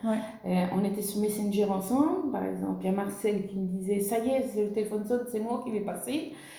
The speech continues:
Speaker 2: Donc, il nous faisait un petit coucou à la, à l'émission, euh, voilà.
Speaker 1: Ouais.
Speaker 2: Euh, il y a même un moment où on a eu le producteur de l'émission dans le forum qui est rentré.
Speaker 1: Ah oui.
Speaker 2: Incognito, en
Speaker 1: Ouais.
Speaker 2: nous disant après, « Je suis le producteur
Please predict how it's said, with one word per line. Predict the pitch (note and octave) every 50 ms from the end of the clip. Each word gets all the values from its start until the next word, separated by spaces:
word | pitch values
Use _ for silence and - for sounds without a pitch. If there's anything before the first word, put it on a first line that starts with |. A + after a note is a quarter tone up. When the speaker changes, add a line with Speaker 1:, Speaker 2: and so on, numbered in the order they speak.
| - - -
Speaker 2:
Donc, | G#3+ G#3+ A3 A3
il | A3+ A3
nous | A3 G3+ F3+
faisait | F#3 G3+
un | G3+ G3+ G3+
petit | G3 - -
coucou | - G#3 F#3 - G#3+ G#3+ G3 G3 F#3+
à | E3+
la, | E3+ E3+ E3+ - -
à | F3 F3
l'émission, | F3+ F3 F#3 F3+ - - - A4 B4 B4 A#4 F#4+
euh, | C4 G3+ F3+ F3 F3 E3
voilà. | E3+ F#3+ B3 D#4 - -
Speaker 1:
Ouais. | G#3+ G#3 G3+ - - - - - - - - -
Speaker 2:
Euh, | F#3 F3+ F3 E3 E3 E3+ E3 E3+ E3 D#3+ D#3 D3 C3+ - - - -
il | - G3 A3
y | A#3
a | A3
même | A#3+ C#4+ D4 C#4 C4
un | B3 A#3 A3+
moment | A3 G#3+ A#3 C#4 D#4+ D#4 D#4 C#4
où | A#3+ A3 A3 G#3+
on | G#3+ G3+
a | G3 G#3+
eu | G#3
le | G3 -
producteur | - - A3 G#3 G#3 C4+ C#4 - - - D#4 D4 A#3+ G3+
de | G#3
l'émission | F#3+ F#3 F#3 F#3 F3+ F#3 - - - F#3 F3
dans | E3+ E3+ D#3
le | D3
forum | - - F3+ F3+ F#3 E3+ D#3+ -
qui | - E3
est |
rentré. | D#3+ D#3+ D#3 - - E3 D#3 C#3 C#3+ - - - _ _ _ _ _ _ _ _ _ _ _ _ _
Speaker 1:
Ah | - B3 C4 C#4+
oui. | D4+ C#4+ A#3+ G3+ F3+ - F3+
Speaker 2:
Incognito, | F#3 F3+ - G3+ G3+ G3+ G3 G3 - - C#4 E4 G4+ G#4+ - - - - - - - - - _ _ _ _ _ G3+
en | G3+
Speaker 1:
Ouais. | G#3+ A3+ A#3+
Speaker 2:
nous | G#3+
disant | G#3+ A#3+ A3+ G#3+ A#3 A#3 A3
après, « | G#3 F#3+ G3 - A3+ A#3+ A3 G#3 F#3
Je | F#3 G#3+ C#4+ D#4+ D4 - -
suis | - B3 A#3 G3+
le | F#3+
producteur | - - F#3 F3+ F#3 - - - - G3 F#3 F3 E3 D#3+